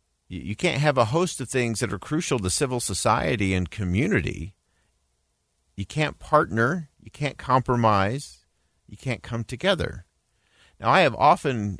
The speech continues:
criticized our politicians for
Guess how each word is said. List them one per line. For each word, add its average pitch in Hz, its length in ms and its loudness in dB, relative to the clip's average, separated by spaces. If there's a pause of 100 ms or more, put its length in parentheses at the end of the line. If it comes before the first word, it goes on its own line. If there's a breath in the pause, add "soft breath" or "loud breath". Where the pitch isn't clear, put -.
criticized 104 920 2
our 98 140 0
politicians 101 1080 -4 (1300)
for 110 520 4